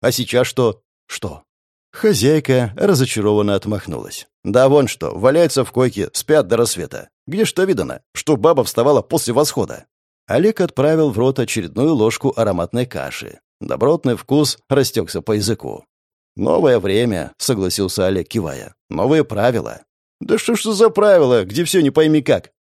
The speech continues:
«Да, да. С хозяйкой таверны не поспоришь. Что-то меняется в миропорядке. Какое-то животное чутьё нашёптывает об этом, как псу, что загодя знает о приближении землетрясения».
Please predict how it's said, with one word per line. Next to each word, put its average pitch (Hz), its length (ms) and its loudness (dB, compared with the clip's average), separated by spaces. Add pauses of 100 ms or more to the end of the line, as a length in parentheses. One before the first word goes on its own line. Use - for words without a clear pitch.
(520)
«Да, 208 640 2
да. 123 640 2 (540)
С - 160 -8
хозяйкой 220 460 2
таверны 202 560 2
не 143 120 2
поспоришь. - 720 -4 (480)
Что-то - 440 -4
меняется 104 640 0
в 92 60 -4
миропорядке. 76 880 -10
Какое-то 151 460 0
животное 131 540 -2
чутьё 123 440 -2
нашёптывает 113 720 -2
об 98 100 0
этом, 120 300 0
как 113 220 -2
псу, 139 420 0
что - 240 -4
загодя 95 400 -2
знает 101 380 -2
о 107 40 -2
приближении 104 580 -2
землетрясения». 107 840 -4